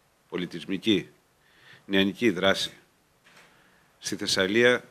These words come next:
στη Λάρισα. Εκατόν τρεις ταινίες από όλο τον κόσμο διαγωνίζονται σε ένα φεστιβάλ το οποίο πλέον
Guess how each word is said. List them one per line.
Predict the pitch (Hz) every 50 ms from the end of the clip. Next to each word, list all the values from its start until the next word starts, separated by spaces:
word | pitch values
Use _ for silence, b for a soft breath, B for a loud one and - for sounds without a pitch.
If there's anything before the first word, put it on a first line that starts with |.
| _ _
στη | - - - 98
Λάρισα. | 98 98 95 87 - - - - - - _ _ _ _ _ _ _ _ _ _ _ _ _ _ _ _ _ _ _ _ _ _ _ _ _ _ _ _ _ b b b b b b b b b b b b b b b b b b _ _ _ _ _ _ _ _ - - _ -
Εκατόν | 110 110 - 123 120 131 135 127 113
τρεις | 92 120 120 123 120 - - -
ταινίες | - 104 98 92 95 107 120 135 143 147 151 139 - -
από | 104 101 - 110
όλο | 104 101
τον | - 87 80
κόσμο | 80 107 127 135 117 139 156 156 147 139 b b b b b b b b _ _ _ _ _ _ _ _ _ _ _ _ _ _ _ - b b b b b b b b b b - - - - - - -
διαγωνίζονται | 117 120 123 123 101 110 113 117 139 147 139 135 156 151 131 170 175 175 156 - - - _ _ _ - _ _ _ _ _ _ _ _ _ _ -
σε | - - -
ένα | 139 135 131 120
φεστιβάλ | - - 113 - - - 92 85 92 120 139 151 156 160 143 -
το | - 113
οποίο | 107 101 - - 113 113 110 101
πλέον | - - 101 107 107 107 104 90